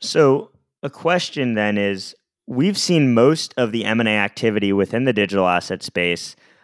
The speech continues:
Um, you know, for example, all the, you know, acquisitions on the custody side,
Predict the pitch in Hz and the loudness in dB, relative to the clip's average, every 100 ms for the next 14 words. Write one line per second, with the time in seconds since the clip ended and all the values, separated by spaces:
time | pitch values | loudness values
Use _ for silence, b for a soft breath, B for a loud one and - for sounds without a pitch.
0 | b 92 92 92 98 107 101 - 107 95 | b -2 0 0 -2 -4 -4 -4 -6 -2
1 | 113 101 107 107 104 104 104 101 98 107 | -2 0 0 2 2 2 0 -2 -2 0
2 | 104 98 - 98 101 - 95 87 80 - | 0 0 -2 -4 -2 -2 -2 0 -2 -4
3 | 120 120 - 117 104 110 101 98 98 95 | -2 -2 -4 -6 -4 0 2 2 0 -4